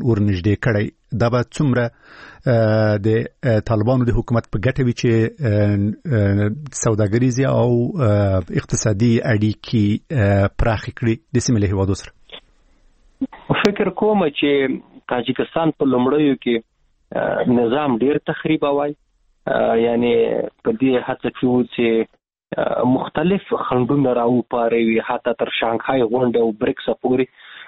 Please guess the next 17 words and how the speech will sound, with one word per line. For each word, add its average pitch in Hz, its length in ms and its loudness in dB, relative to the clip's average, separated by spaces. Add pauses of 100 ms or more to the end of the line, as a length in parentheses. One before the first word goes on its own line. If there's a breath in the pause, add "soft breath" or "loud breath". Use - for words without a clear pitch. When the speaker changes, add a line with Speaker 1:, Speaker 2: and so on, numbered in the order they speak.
Speaker 2:
مګر 139 340 0
دا 147 180 0
ورته 135 360 -2
ثابته 139 480 -2
شوه 143 80 -2
د 131 60 -2
وخت 131 300 0
په 120 80 0
تیریدو 120 480 0
سره 131 220 -2
چې - 220 -4
دشمن 120 400 -2
مشترک 127 600 -2
ده 202 120 -2 (800 loud breath)
او 127 480 2
نظام 123 500 2
یې 117 300 2